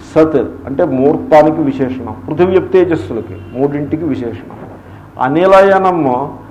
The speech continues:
థ్యత్ అంటే పరోక్షము, అమూర్తము, వాయువాకాశాలకి ఇది విశేషం.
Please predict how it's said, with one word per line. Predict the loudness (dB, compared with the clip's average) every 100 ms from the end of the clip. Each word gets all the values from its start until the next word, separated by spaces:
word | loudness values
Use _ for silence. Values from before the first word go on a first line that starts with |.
| -20 -20 -2
థ్యత్ | 2 2 0 -8 -10 -20 -20 -20 -20 -10
అంటే | 0 2 2 -6 -12 -2
పరోక్షము, | 2 2 0 -4 -2 -4 -8 -8
అమూర్తము, | -2 2 2 -2 -8 -10 -10 2
వాయువాకాశాలకి | 4 4 4 2 0 -4 -6 -10 -10 -14 -16 -20 -18
ఇది | -12 -12
విశేషం. | -12 -16 -18 -20